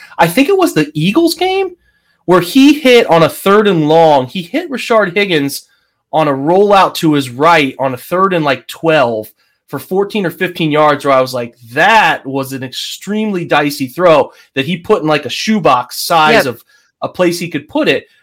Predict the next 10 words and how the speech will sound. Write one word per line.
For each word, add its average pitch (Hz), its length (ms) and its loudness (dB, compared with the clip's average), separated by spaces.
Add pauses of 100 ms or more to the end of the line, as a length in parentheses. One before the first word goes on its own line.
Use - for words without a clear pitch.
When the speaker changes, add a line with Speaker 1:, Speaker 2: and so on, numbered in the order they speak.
(120)
Speaker 1:
where 160 240 2
they 180 220 -2
knew 190 260 -2
they 220 140 0
had 170 200 -2
to 139 60 -12
score. 135 640 -2 (340)
And, 151 260 -6
and, 147 200 -4
like – 139 440 -4